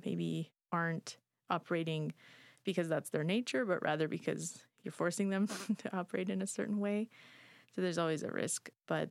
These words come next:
people design around this problem, having multiple backup plans. But that's really, like, how you can achieve temperatures. Like, again, on the James Webb, there are components that need to be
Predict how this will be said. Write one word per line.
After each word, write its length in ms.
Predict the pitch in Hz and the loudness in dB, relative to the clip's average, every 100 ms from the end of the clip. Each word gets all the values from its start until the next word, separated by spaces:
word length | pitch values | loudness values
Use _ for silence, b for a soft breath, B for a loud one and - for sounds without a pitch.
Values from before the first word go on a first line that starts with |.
| _ - | _ -10
people 260 | 185 165 | -4 -2
design 460 | 156 156 156 151 151 | -2 0 0 0 0
around 340 | 147 143 147 | 0 0 -2
this 180 | 147 - | -4 -6
problem, 600 | - - 151 151 175 196 - _ _ - | -4 -4 -2 0 0 -2 -4 _ _ -14
having 360 | - 170 160 160 | -8 -6 -4 -4
multiple 640 | 156 - - 156 151 170 B B B B B - | -6 -8 -4 0 0 -4 B B B B B -4
backup 360 | 147 - - | -2 -2 -6
plans. 580 | - - 143 185 202 - - _ | -2 0 2 0 -2 -4 -12 _
But 200 | 226 170 | 0 0
that's 280 | 170 165 - | 0 -2 -2
really, 240 | 175 170 160 | -2 0 0
like, 320 | - - - | -2 -4 -8
how 180 | - 160 | -4 -2
you 220 | 160 160 | -2 -6
can 420 | - 160 156 156 160 _ _ - | -4 -2 0 0 -4 _ _ -8
achieve 440 | 180 - 170 160 156 | -6 -2 -2 -2 -2
temperatures. 520 | 165 156 156 156 151 | -4 -4 -2 -4 -2
Like, 240 | 147 147 - - | -4 -6 -14 -6
again, 180 | 170 160 | -2 0
on 120 | 160 | 0
the 60 | |
James 340 | 156 156 151 180 | 0 0 -2 0
Webb, 280 | 160 151 147 | 0 2 0
there 240 | 147 147 | 0 0
are 100 | 156 B B _ | -2 B B _
components 480 | - 175 165 156 151 | -6 -4 0 -2 -2
that 120 | - | -2
need 180 | 120 147 | -2 -4
to 80 | 156 | -4
be 300 | 160 143 | -4 -4